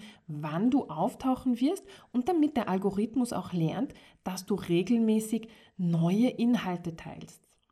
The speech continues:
Eine gewisse Routine und Regelmäßigkeit aufzubauen, hilft dir auch dabei, deine Arbeit rund um Instagram zu planen. Wenn du einmal die Woche einen Post teilst,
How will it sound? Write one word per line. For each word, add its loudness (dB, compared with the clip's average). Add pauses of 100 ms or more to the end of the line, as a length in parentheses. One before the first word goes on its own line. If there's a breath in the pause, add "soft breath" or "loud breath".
(280)
Eine 4
gewisse 4
Routine 2
und -2
Regelmäßigkeit 0
aufzubauen, -2
hilft 2
dir 0
auch -2
dabei, -4
deine -2
Arbeit -4
rund 2
um -4
Instagram -2
zu -10
planen. -6 (340 loud breath)
Wenn 2
du 0
einmal 0
die 4
Woche -2
einen -2
Post -4
teilst, -8